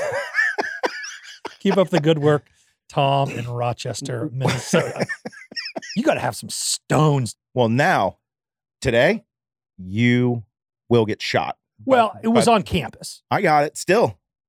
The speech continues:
Speaker 2: Well, maybe. I guess you can't have guns on campus, can you?
Speaker 1: <laughs> No. Ab-, ab-, what?
Speaker 2: I don't know.
Speaker 1: Absolutely not.
Speaker 2: Mm-hmm.
Speaker 1: But, I mean, you probably get kicked out of school for that.
Speaker 2: Dep-, <laughs> it depends on how many chicken wings he stole, in my opinion. Like, how long did he do this for?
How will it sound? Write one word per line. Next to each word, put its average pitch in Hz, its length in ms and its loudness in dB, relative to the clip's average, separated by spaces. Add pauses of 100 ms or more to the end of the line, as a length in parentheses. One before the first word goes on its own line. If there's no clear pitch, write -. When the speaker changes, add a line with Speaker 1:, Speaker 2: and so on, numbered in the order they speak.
(180)
Speaker 2:
Well, 92 120 -10
maybe. 87 260 -10
I 78 60 -10
guess 98 140 -10
you - 60 -20
can't 98 140 -4
have 87 60 -8
guns 73 220 -8
on - 60 -20
campus, - 220 -14
can 147 160 0
you? 165 200 -2
Speaker 1:
<laughs> - 40 -20
No. 143 420 -4
Ab-, 208 260 -2
ab-, 208 160 -4
what? 247 360 0 (200)
Speaker 2:
I 160 60 -12
don't 214 120 -8
know. 175 60 -2
Speaker 1:
Absolutely 208 460 0
not. 160 380 -6 (240)
Speaker 2:
Mm-hmm. 190 280 -14
Speaker 1:
But, 190 340 0 (380)
I 160 80 -6
mean, 180 180 -4
you 196 100 -2
probably 202 220 2
get 143 140 -8
kicked - 180 -8
out 139 80 -6
of - 60 -14
school 196 280 -4
for - 120 -8
that. 107 280 -8 (600)
Speaker 2:
Dep-, 143 120 0 (460)
<laughs> - 0 - (1200)
it 349 140 -4
depends - 380 -4
on - 260 0 (320)
how 170 100 2
many 165 120 0
chicken 127 300 -4
wings 110 200 -6
he 117 60 -6
stole, 113 280 0
in 107 60 -2
my 110 140 0
opinion. 101 400 -6
Like, 107 200 -6
how 110 420 0
long 110 480 -2
did 107 140 -4
he 104 80 -4
do 117 220 0
this 104 200 -4
for? 98 500 -2